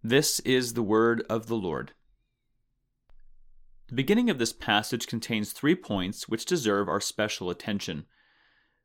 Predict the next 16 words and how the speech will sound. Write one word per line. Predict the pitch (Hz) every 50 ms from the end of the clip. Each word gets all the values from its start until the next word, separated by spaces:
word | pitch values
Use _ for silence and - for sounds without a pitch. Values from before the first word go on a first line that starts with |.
| _ _
For | - 202
the | 196
present, | 220 - - 104 98 98 104 117 - - - - - _ -
let | 123 147 160
us | 170 - -
dwell | - 117 113 113 113 113
exclusively | 110 110 - - - - - 120 123 117 - - 110 101 107 87 90 90
on | 73 65 90 90 90 82
them. | 78 73 69 76 - _ _ _ _ _ _ _ _ _ _ _ _ _ _ _ _ _ _ _ _ _ _ _ _ _ _ _ _ _ _ _ -
In | 101
the | 110 107
first | - 165 175 170 - -
place, | 107 90 85 127 170 - - - - -
let | 131 135 139
us | 139 135 - -
remark | 117 107 101 90 92 131 147 - -